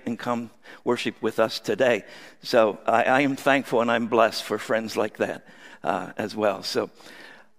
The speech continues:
but this morning, we have an interesting passage to take a look at. If you would turn in your Bibles to Genesis chapter eighteen, I mean, chapter nine,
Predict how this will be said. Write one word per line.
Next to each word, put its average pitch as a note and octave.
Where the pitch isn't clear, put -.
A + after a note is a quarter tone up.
but E3
this -
morning, G3
we D3+
have E3+
an C3+
interesting E3
passage D3
to B2
take A#2
a A#2
look A#2
at. C#3
If D#3
you F#3
would F3
turn F3+
in F3
your C#3
Bibles B2
to D3
Genesis G3+
chapter D#3
eighteen, C#3+
I A2+
mean, A2+
chapter C3+
nine, C3+